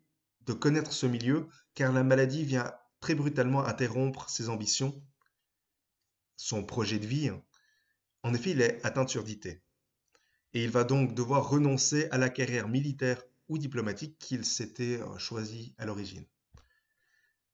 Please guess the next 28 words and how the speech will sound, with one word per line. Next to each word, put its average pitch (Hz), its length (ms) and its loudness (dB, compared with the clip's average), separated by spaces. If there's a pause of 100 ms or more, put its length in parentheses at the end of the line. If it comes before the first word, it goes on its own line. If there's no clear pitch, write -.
(120)
Or, 120 220 2
il 123 80 4
a 113 60 6
déjà 120 220 2
rencontré 135 440 0
à - 20 4
cette 131 160 0
époque 123 320 0
Pelletier 113 240 -2
du 110 140 -4
Mans, 135 420 -2
qui 113 80 -6
est 107 100 -8
un 104 80 -2
lettré 101 300 -4
connu, 127 400 0
qui - 180 -6
accepte 101 360 -2
d'insérer 113 460 -2
dans 110 180 -6
ses 104 180 -6
premières 127 420 -2
œuvres 110 400 0 (380)
les 107 380 0
premiers 139 380 -2
écrits 120 440 -6
de 110 140 -6
Ronsard. 107 720 -4